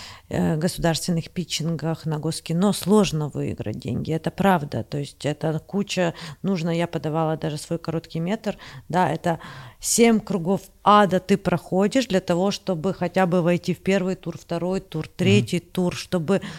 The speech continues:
Speaker 1: хотя бы, э, дойти до вот этой презентации мини-ролика, чтоб сказали тебе:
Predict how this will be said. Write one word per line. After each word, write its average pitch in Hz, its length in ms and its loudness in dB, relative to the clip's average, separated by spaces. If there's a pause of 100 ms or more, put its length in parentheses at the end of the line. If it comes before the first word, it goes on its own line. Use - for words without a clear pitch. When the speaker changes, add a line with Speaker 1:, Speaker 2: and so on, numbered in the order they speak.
(280)
Speaker 1:
хотя 185 440 2
бы, 190 260 2 (520)
э, 185 300 4
дойти 208 500 6
до 190 140 6
вот 185 160 2
этой 175 180 -2
презентации 185 920 4
мини-ролика, 175 840 4
чтоб - 800 -12
сказали 170 420 0
тебе: 147 320 -8